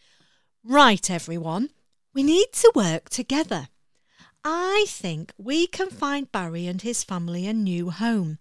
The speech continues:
There are lots of dandelion patches in the garden, and I'm sure one will be free. Mister Blackbird, can you fly over the garden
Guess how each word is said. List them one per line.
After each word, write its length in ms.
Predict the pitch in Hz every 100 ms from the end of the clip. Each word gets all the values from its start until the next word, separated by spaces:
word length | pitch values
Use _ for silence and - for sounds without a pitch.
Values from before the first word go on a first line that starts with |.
| _ _ _ _ _ _
There 160 | - 370
are 100 | 403
lots 360 | 415 415 -
of 120 | 440 -
dandelion 680 | 285 330 370 294 220 190
patches 440 | 180 202 - 208 208
in 120 | 196
the 100 | 190
garden, 520 | 208 269 277 170 180 - - -
and 220 | - 330 -
I'm 320 | 359 370 370
sure 440 | 339 - 359 320 196
one 340 | 196 254 233
will 180 | 190 180
be 160 | 175
free. 400 | 170 - 170 190 - _ _ _ _ _ _ _ 370
Mister 260 | 508 -
Blackbird, 680 | 466 254 - 180 165 160 - _ _
can 260 | - 190 185
you 300 | 320 508 554
fly 420 | - 247 285 392
over 300 | 381 381 392
the 100 | 392
garden 540 | 370 220 185 185 175